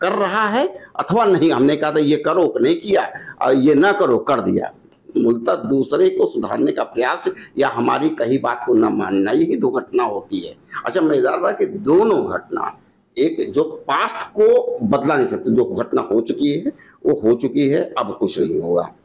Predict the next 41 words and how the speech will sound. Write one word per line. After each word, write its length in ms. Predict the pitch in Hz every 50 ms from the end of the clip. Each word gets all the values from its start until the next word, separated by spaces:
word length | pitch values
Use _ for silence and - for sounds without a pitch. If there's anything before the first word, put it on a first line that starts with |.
| _ _ _ _ _ _ -
अच्छा, 180 | - 117 120 117
दूसरा 520 | - - 127 139 139 139 - 165 202 214
जो 180 | 196 196 196 190
है, 220 | 180 202 240 320 - - - - - _ - -
अ, 340 | - - 135 135 135 135 - -
आपको 580 | 135 139 - - - 196 - - - - - _ - 131
एक 220 | 139 139 120 107
बात 400 | 135 120 117 117 117 117 - - - -
निश्चित 560 | - 113 131 117 117 117 - - - 214 -
जान 260 | 160 185 190 185 190
लीजिए, 640 | 190 190 185 175 180 185 202 220 233 - - - - _ _ -
हमारा 560 | - 117 123 131 127 135 135 147 156 180 180 185
सिर्फ 340 | 180 - - 175 180 175 175 175 175
हमारे 380 | 104 104 110 120 127 151 170 170
ऊपर 300 | 156 135 - 131 127 120
नियंत्रण 480 | 120 117 113 110 113 113 120 135 143
है, 80 | 165 170
दूसरे 460 | 170 - 131 113 107 - - 131 131
के 100 | - - 117
ऊपर 160 | - - 117
कोई 380 | - - - - 120 123 127
नहीं 300 | 131 123 113 117 135 139
है। 60 | 147 151
चाहे 360 | - - - - _ - 101
हमारी 220 | 98 101 98 -
पत्नी 460 | - - - - - - 131 135 127
हो, 140 | 123 127 131
चाहे 180 | 113 - 101 95
हमारा 200 | 92 92 95 - -
बेटा 360 | - 107 107 - - 110 117
हो, 180 | 117 - 113 110
चाहे 200 | - - 101 98
हमारा 220 | 95 98 98 - _ -
कोई 320 | 123 120 117 107 92 92 85 -
हो, 100 | - _ _ _ _
सगा 240 | - 98 98 101
संबंधी, 400 | - - - - - - - - _ _ _ _ _ _ -
कोई 160 | 151 160 151
नियंत्रण 440 | 131 120 110 104 98 - 107 101 98
नहीं 220 | 101 95 92 95
है। 180 | 92 95 95